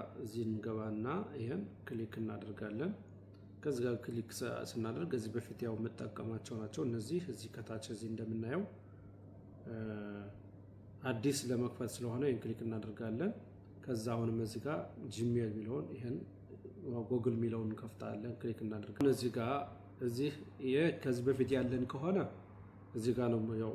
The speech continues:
ክሊክ የምናደርገው። ነገር ግን እኛ አዲስ ለመክፈት ስለሆነ ክሬት አካውንት ከሚለው እንከፍታለን። ክሬት አካውንት ፐርሰናል ዩዝ ነው ወይስ ወ-፣ ለስራ ነው ይላል። እኛ አሁን ለምሳሌ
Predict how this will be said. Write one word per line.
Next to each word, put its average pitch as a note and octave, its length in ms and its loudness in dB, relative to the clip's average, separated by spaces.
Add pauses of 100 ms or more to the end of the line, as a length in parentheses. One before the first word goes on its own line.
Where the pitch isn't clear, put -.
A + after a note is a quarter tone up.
ክሊክ G#2+ 300 0
የምናደርገው። G#2+ 640 0
ነገር B2 280 2
ግን D3+ 180 2
እኛ B2 180 6
አዲስ A2+ 300 0
ለመክፈት A2+ 440 -2
ስለሆነ B2 380 2
ክሬት C#3 480 2
አካውንት A#2 580 -4
ከሚለው A2 440 0 (560)
እንከፍታለን። A#2+ 680 0 (380)
ክሬት A#2+ 260 2
አካውንት C3+ 440 2
ፐርሰናል A#2+ 480 2
ዩዝ A2+ 160 2
ነው E3+ 140 4
ወይስ B2 280 4
ወ-፣ A2+ 240 2
ለስራ A2+ 340 0
ነው G#2+ 120 0
ይላል። D#3+ 300 4
እኛ A2+ 160 0
አሁን A2 180 0
ለምሳሌ G#2+ 320 -4